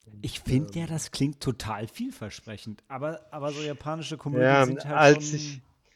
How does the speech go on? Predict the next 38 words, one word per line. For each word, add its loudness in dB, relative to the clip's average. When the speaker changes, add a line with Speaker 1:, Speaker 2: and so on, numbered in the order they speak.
Speaker 1:
als 6
ich 2
die -2
Handlung 4
meiner 6
Mutter 4
erzählt 2
habe, 4
hat -2
die -2
sich, -10
äh, 0
zusammengefaltet -4
vor, -12
vor -10
Lachen. -12
Also, -10
Speaker 2:
<laughs> -12
Schon -4
Speaker 1:
aber 0
Speaker 2:
vor -2
der -2
Speaker 1:
irgendwie -2
Speaker 2:
Handlung. -4
Speaker 1:
hat -2
er, 6
hat 0
er 8
beim 4
Schauen, 2
äh, -8
n-, -8
für -16
mich -10
nicht -10
so -8
funktioniert. -10
Ähm, -12